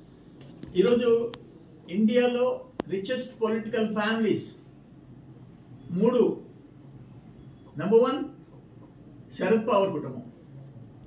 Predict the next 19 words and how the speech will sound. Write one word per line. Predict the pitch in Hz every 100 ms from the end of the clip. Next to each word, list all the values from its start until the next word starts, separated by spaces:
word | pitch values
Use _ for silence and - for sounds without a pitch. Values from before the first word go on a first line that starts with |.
| - - - - 147
ఐదు | 175 208
లక్షల | 180 190 175 156
కోట్లు, | 156 165 - - - - - - - - - - - - - - - - 143
నెంబర్ | 185 233 -
టూ | 285 427 - - - - - - - - 135
జగన్మోహన్ | 160 190 214 214 180
రెడ్డి, | - - - - 143 139
జగనన్న | 139 165 180 - - - - - - - -
మూడున్నర | 139 165 160 156 147
లక్షల | - - -
కోట్లు. | - - - - - - - - - - - -
నేను | 180 220
చెప్పేది | 233 233 247
కాదు, | 226 214 214 147
ఎప్పుడో | 180 185 247 254 247 247 - - - - -
సీబీఐ | 208 247 262 254 240
ఎన్నేళ్ల | 214 214 262 269
క్రితం | 247 269 269 240 - - - - -
నేను | 214